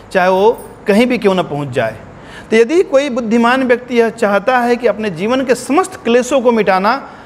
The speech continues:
तो उसे, उसकी स्वाभाविक स्थिति कि मैं भगवान का अंश हूँ, मैं भगवान का सेवक हूँ, इस स्थिति में उसे अवस्थित होना चाहिए। जितनी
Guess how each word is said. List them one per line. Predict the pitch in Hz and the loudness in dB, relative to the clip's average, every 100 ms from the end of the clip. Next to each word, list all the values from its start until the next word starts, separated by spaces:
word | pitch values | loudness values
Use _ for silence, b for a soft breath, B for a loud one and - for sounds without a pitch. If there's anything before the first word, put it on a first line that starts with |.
| - | -2
तो | 190 | -2
उसे, | - 202 | 2 0
उसकी | 196 180 - 247 | -2 -6 -4 -4
स्वाभाविक | - 202 156 208 294 233 | -2 -4 0 -2 -2 -6
स्थिति | - 170 190 233 269 | -6 -2 0 0 0
कि | 196 | -2
मैं | 196 277 208 | 0 2 0
भगवान | 175 180 208 226 | 0 0 0 0
का | 202 | 0
अंश | 180 240 247 | 0 0 0
हूँ, | 269 | 0
मैं | 277 277 | 2 2
भगवान | 247 214 226 247 | 2 0 0 0
का | 240 | -2
सेवक | - 247 294 294 - | -2 2 2 2 -4
हूँ, | 285 311 B B B | -8 -8 B B B
इस | 262 - | -6 -4
स्थिति | 190 - 233 233 285 | -6 -4 -4 -2 0
में | 247 294 453 - - - | 2 2 0 -6 -20 -12
उसे | 160 - | -8 -2
अवस्थित | 302 170 - - 269 175 | 0 2 0 -2 -6 -2
होना | 151 | -4
चाहिए। | 131 123 117 104 - B B B B 113 | -4 -6 -6 -8 -14 B B B B -8
जितनी | 127 240 247 330 403 262 | -2 -2 0 0 0 -2